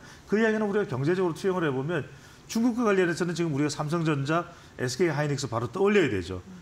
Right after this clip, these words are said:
Speaker 1: 그래서 앞으로 이 반도체와 관련된 부분에 대해서는 우리도 디커플링을 할 수는 없지만 앞으로 순차적으로 삼 년,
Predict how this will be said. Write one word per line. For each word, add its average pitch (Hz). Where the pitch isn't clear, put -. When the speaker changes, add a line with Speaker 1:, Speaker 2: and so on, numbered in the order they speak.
Speaker 1:
그래서 175
앞으로 208
이 175
반도체와 156
관련된 147
부분에 143
대해서는 127
우리도 220
디커플링을 214
할 185
수는 165
없지만 143
앞으로 185
순차적으로 180
삼 156
년, 170